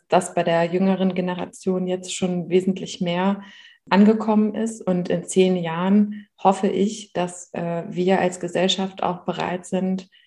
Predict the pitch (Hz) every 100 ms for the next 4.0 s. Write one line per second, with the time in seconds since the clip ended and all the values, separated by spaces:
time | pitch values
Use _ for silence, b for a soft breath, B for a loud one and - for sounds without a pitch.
0 | b - 175 180 185 185 185 - - -
1 | 185 185 165 165 165 - - - 196 180
2 | 180 175 165 175 - 165 - 180 175 180
3 | 170 170 - 170 175 208 - 190 185 -